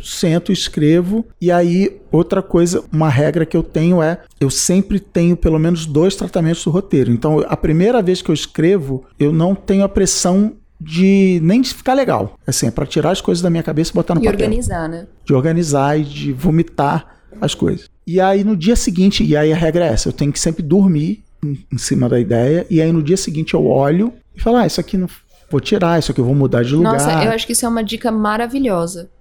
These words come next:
Speaker 2: de verdade.
Speaker 1: Durma em cima, eu chamo de, pra ficar bonito, eu chamo de marinar a ideia.
Speaker 2: Mas é,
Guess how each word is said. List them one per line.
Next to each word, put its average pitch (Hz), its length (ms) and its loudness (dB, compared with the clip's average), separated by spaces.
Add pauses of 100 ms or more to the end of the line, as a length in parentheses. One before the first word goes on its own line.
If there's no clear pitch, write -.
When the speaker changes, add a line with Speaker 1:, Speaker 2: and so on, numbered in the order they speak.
(100)
Speaker 2:
de 175 120 -10
verdade. 196 440 -6
Speaker 1:
Durma 170 420 2
em 151 120 -6
cima, - 180 -8
eu 139 40 -4
chamo 180 200 -2
de, 160 120 -4
pra 143 200 -6
ficar - 180 -8
bonito, 143 220 -4
eu - 60 -14
chamo 151 140 -6
de 139 80 -8
marinar 143 560 -2
a 135 60 0
ideia. 123 380 -6 (160)
Speaker 2:
Mas 349 280 0
é, 320 280 -4